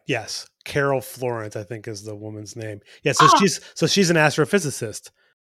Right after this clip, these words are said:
Speaker 1: which also, I think, unexpectedly also makes it say, like, she says insurance.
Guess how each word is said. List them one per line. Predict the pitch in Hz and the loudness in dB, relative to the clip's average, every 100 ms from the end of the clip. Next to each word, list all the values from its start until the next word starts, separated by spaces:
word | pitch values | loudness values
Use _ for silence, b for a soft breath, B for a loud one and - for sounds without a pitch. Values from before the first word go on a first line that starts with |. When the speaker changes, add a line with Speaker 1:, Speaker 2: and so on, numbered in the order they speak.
| _ | _
Speaker 1:
which | 160 175 | 4 8
also, | 196 196 180 151 | 8 10 8 8
I | 139 | 4
think, | 151 135 - - _ _ _ _ - | 2 -2 -4 -18 _ _ _ _ 6
unexpectedly | 165 165 151 - 165 - 147 131 135 | 8 8 6 4 4 4 0 2 4
also | 131 131 151 | 4 2 2
makes | 131 120 | 0 -4
it | 117 | -4
say, | - 143 | 0 0
like, | 113 | 0
she | - | -6
says | 117 135 117 | -6 -4 -4
insurance. | 110 104 - 147 110 101 - - | -8 -8 -4 -4 -4 -12 -18 -18